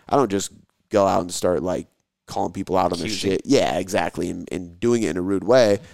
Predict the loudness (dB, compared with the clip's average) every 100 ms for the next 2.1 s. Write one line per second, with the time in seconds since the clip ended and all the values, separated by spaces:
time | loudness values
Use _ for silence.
0 | -20 _ _ 0 4 6 6 6 4 2
1 | -2 -4 0 0 2 0 0 0 -2 -2
2 | -4